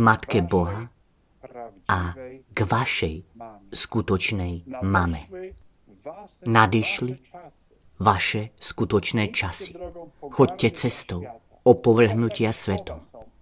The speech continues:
A teraz sú tu také slova. Pozdvihnite zrak v týchto pochmúrnych časoch, v ktorých žijete. A nebojte sa, že Satan je uznaný teraz za vládcu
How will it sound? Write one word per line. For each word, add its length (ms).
A 160
teraz 640
sú 260
tu 180
také 320
slova. 560
Pozdvihnite 800
zrak 640
v 160
týchto 480
pochmúrnych 720
časoch, 560
v 120
ktorých 400
žijete. 500
A 80
nebojte 480
sa, 320
že 240
Satan 560
je 240
uznaný 560
teraz 400
za 160
vládcu 640